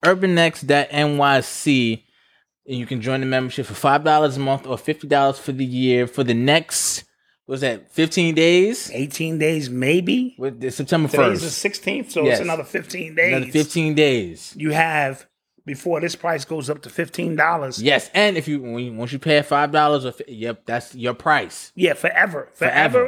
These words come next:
Speaker 2: and ever and ever. Even if we go up to sixty dollars.
Speaker 1: I don't see us doing that, but
Speaker 2: But I'm just simply saying, you know, whatever we do,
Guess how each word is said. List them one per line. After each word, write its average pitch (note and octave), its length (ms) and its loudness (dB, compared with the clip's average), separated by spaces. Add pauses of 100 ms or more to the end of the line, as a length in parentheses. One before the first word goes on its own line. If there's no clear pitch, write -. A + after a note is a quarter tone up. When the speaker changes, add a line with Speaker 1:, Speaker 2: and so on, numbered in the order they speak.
Speaker 2:
and A#3 160 -2
ever G#3 300 2 (100)
and F#3+ 180 -2
ever. D#3+ 420 0 (280)
Even A#3+ 340 2
if G#3+ 160 -2
we A3 240 -2
go G#3 300 0
up G#3 220 -2
to G3 120 -10
sixty - 600 -4
dollars. - 640 -14
Speaker 1:
I B2 260 0
don't B2 160 -2
see B2 180 -2
us G#2+ 80 -4
doing A2 600 -6
that, A#2+ 260 0
but F#3+ 260 2 (160)
Speaker 2:
But C#3 160 -4
I'm C#3 120 -6
just C#3+ 180 -12
simply B2 240 -14
saying, A2 320 -18
you C#3+ 140 -8
know, - 180 -20 (320)
whatever A#3 380 2
we A#3 200 -4
do, E3 460 0